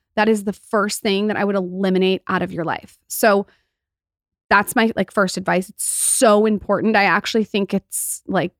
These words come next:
the most important. If we're baking a cake, it's, like, the main cake. You don't look at your phone,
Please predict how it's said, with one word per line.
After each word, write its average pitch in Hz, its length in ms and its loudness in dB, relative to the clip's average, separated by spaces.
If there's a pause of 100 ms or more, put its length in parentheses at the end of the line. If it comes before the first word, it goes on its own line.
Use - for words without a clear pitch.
the 185 300 0
most 180 320 -2
important. 208 420 0
If 226 100 -2
we're 196 100 0
baking 190 360 -2
a 190 60 -2
cake, 185 340 -4
it's, - 160 -4
like, 190 200 -2
the 202 80 0
main 180 280 2
cake. - 380 -10 (540)
You 214 340 0
don't 233 300 4
look 262 120 0
at 262 60 4
your 262 120 2
phone, 226 440 0